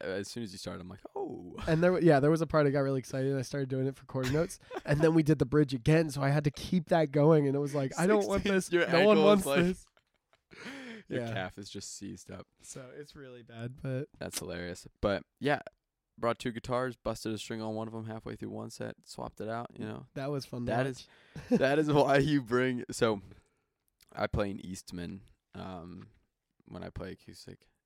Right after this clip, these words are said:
Speaker 1: <laughs> and, uh, I always bring a, this little Fender thing that I bought on Marketplace for, like,
Speaker 2: Yeah.
Speaker 1: twenty-five bucks.
Speaker 2: Right.
Speaker 1: Uh, it surprisingly sounds really, really good. It's got Fishman electronics and everything.
Speaker 2: Right.
Speaker 1: Um, but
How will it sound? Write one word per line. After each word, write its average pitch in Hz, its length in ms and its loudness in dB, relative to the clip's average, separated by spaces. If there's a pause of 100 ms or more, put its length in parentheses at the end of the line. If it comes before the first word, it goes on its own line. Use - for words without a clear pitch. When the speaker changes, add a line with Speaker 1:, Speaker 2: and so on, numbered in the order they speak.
(160)
Speaker 1:
<laughs> - 240 -10
and, 101 460 -8 (560)
uh, 90 260 -14
I 87 100 -10
always 95 260 -6
bring 90 280 -12
a, 87 140 -14
this 87 180 -14
little 95 140 -12
Fender 87 300 -14
thing 87 420 -20
that - 100 -18
I 92 60 -16
bought 92 220 -12
on 87 100 -12
Marketplace 92 580 -16
for, - 80 -18
like, - 100 -14
Speaker 2:
Yeah. 123 80 -10
Speaker 1:
twenty-five - 360 -14
bucks. - 320 -16
Speaker 2:
Right. 131 240 -6
Speaker 1:
Uh, 87 300 -12
it 214 120 -8 (880)
surprisingly 131 800 0
sounds 98 460 -8
really, 101 440 -8
really 92 240 -8
good. 92 340 -6
It's - 100 -18
got 160 160 -4
Fishman - 320 -8
electronics 98 500 -10
and 92 60 -12
everything. 87 300 -16 (340)
Speaker 2:
Right. 135 120 -10
Speaker 1:
Um, 87 360 -10 (240)
but 92 180 -4